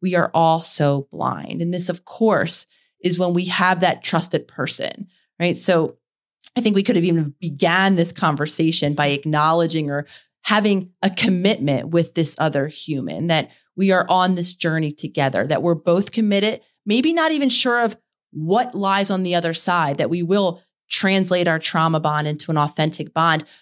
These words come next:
but getting curious, can we? Being open to seeing the direction that this new relationship can take. So once we know that we're committed and we do have a well-meaning loved one that's going to be walking this journey with us,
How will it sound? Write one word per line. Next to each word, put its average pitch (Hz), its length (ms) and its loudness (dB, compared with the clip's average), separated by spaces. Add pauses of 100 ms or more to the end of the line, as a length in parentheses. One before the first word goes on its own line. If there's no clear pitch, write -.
(120)
but - 260 -2 (100)
getting 226 220 2
curious, 190 580 -2
can 185 400 -2
we? 139 160 0
Being 196 340 2 (200)
open 247 600 2 (260)
to 196 180 0
seeing 214 500 2
the 202 100 2
direction 170 800 0 (260)
that 175 160 -2
this 170 180 0
new 175 320 0
relationship 151 800 -2
can 123 220 -8
take. - 420 -10
So 180 160 2
once 202 380 0
we 277 100 2
know 208 220 4
that 185 160 2
we're 165 240 0
committed 156 800 0 (340)
and 175 100 -4
we 175 120 0
do 196 260 2
have 208 240 0
a 156 80 2
well-meaning 180 1080 0
loved 165 440 0
one 175 360 -2
that's 180 220 -2
going 175 300 0
to 180 60 -10
be 180 120 -6
walking 170 480 -2
this 170 160 -6
journey 165 340 0
with 151 340 -4
us, 240 380 0